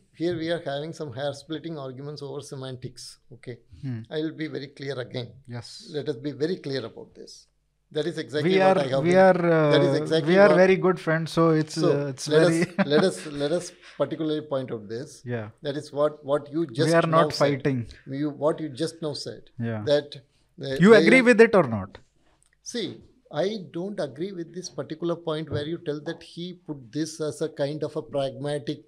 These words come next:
Speaker 1: uh, thing. Okay, he identifies this also as a fundamental process. That is the, the so-called exclusion that you are talking about. And I am not defensive about that particular thing. Okay, I told it very clearly. If a person is coming for proselytizing,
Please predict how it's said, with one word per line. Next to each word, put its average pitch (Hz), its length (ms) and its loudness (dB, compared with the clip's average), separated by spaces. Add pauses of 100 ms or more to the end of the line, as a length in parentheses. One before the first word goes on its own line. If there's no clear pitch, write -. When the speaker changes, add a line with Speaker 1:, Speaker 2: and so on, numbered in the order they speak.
(140)
Speaker 1:
uh, 135 180 -2 (580)
thing. 120 180 -6 (400)
Okay, 147 300 -8 (240)
he 220 200 -4
identifies 175 760 -8 (120)
this 170 240 -12
also 147 400 -6
as - 140 -10
a 165 40 -14
fundamental 135 520 -8
process. 113 400 -14
That 151 200 0
is - 240 -10
the, 131 220 -4
the 143 120 -4
so-called 180 480 -4
exclusion 143 560 -10
that 127 160 -8
you 131 100 -10
are 120 60 -10
talking 117 260 -12
about. 110 180 -14 (240)
And 185 180 0
I 180 40 2
am 196 120 -2
not 185 180 -4
defensive 160 480 -4
about 113 240 -8
that 117 180 -14
particular 117 360 -16
thing. 117 200 -20 (280)
Okay, 170 280 0
I 180 180 4
told 196 220 2
it 190 120 -6
very 156 180 -2
clearly. 123 400 -6 (220)
If 208 260 -2
a 190 100 2 (280)
person 180 280 2
is 170 120 -6
coming 170 240 -2
for 170 140 -4
proselytizing, 131 840 -6